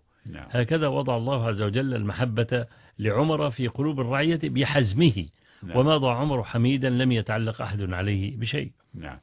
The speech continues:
Speaker 2: أي نعم.
Speaker 1: نعم.
Speaker 2: فهذا من، من أجل الفوائد التي يمكن أن نستفيدها فيما يتعلق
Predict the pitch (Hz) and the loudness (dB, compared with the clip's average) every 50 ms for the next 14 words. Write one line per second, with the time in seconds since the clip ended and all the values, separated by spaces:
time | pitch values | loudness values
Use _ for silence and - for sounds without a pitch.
0 | _ - - 123 104 85 76 76 73 71 - - _ _ _ - 160 175 180 180 | _ -4 -2 -2 -2 -2 -4 -8 -12 -16 -18 -20 _ _ _ -4 0 0 2 2
1 | 180 160 156 156 160 151 139 131 135 143 147 135 123 135 175 185 180 160 147 123 | 2 2 2 0 0 0 2 2 4 4 4 2 4 6 6 4 4 2 -2 -2
2 | 101 120 123 127 143 156 156 151 135 - _ - _ _ - 123 123 143 165 139 | 0 2 4 4 6 4 4 2 -2 -6 _ -20 _ _ -4 0 4 4 4 4
3 | - 147 143 160 170 170 - 139 139 143 143 147 143 120 - - 131 104 107 147 | 6 6 6 6 6 4 2 -2 0 2 2 2 2 2 0 0 -2 -2 0 -2
4 | 147 147 151 139 143 139 113 120 139 135 131 117 110 - 113 131 139 143 135 | 0 2 2 2 2 0 0 0 0 2 2 0 0 0 -2 -2 0 -2 -4